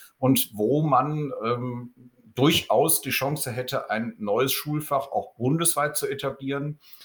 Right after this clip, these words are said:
Äh, hab schon mal erste Gespräche, zum Beispiel mit dem Bundesverband Verbraucherzentrale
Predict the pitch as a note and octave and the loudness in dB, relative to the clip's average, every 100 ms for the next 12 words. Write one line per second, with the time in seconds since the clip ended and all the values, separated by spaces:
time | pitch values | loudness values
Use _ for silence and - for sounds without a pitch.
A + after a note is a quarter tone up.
0 | _ - A#2 A#2 - A#2 - C3 A2+ B2 | _ -2 0 0 -6 -6 -4 -2 0 0
1 | - C#3 A#2 - C3 C3 C3 A#2 A2+ B2 | 0 -2 -4 -4 -2 -2 -4 -2 -2 -2
2 | A#2 A2+ G#2 B2+ B2 - G#2+ A2 - - | -4 -4 -2 -2 -2 -2 -2 -2 -4 -8
3 | G#2+ F#2+ - D3+ D3+ B2+ - A2+ A#2 A#2+ | -4 0 2 0 -2 -4 -2 -2 2 0
4 | A2+ | -2